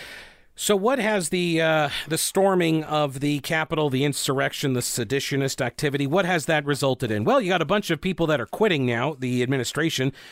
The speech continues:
Mick Mulvaney, uh, he's out. He was a former, uh, chief of staff. Uh, he was, uh, then became the U S envoy to Northern Ireland, and, uh, he called up Secretary of State Mike Pompeo and said,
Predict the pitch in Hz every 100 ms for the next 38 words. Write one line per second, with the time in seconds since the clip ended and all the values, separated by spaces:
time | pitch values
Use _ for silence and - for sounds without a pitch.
0 | - 175 - 160 131 180 175 170 - -
1 | 139 135 127 185 185 - - 135 156 147
2 | 147 127 131 - 143 143 135 127 - -
3 | - - 131 127 - 175 139 113 - 170
4 | 180 190 - - 143 151 160 147 135 113
5 | 143 147 135 123 139 127 143 120 131 165
6 | 147 - - 135 147 151 127 127 120 107
7 | - 117 110 123 135 127 120 110 - 139
8 | 135 104 95 104 - 123 120 117 - -
9 | - - 123 131 147 165 147 139 156 143
10 | 147 139 - 151 131 139 - 139 - 165
11 | 160 156 131 127 156 139